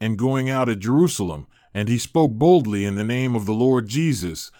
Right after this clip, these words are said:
and disputed against the Greeks, but they went about to slay him, which, when the brethren knew this, they brought him down to Caesarea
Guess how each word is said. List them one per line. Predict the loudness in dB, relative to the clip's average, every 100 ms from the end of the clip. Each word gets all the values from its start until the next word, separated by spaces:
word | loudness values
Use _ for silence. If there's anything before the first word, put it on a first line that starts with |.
| _
and | -6 -4
disputed | -4 -4 -2 0 0
against | -2 -2 -4 -4
the | -8
Greeks, | -2 0 0 -2 -14 -18 _ -4
but | 0
they | 2
went | 2 2
about | 2 0 -2
to | -2
slay | -6 -2 -2
him, | 0 -2 -8 -16 _ -6
which, | -4 -4 -6 -18 _
when | -4 -2
the | 0
brethren | 2 2 2 0
knew | 2 0
this, | 0 -4 -4 -10 _ _
they | -2
brought | 0 2 2 2
him | 0
down | 0 0 -2
to | -2
Caesarea | -4 0 0 0 0 2 2 0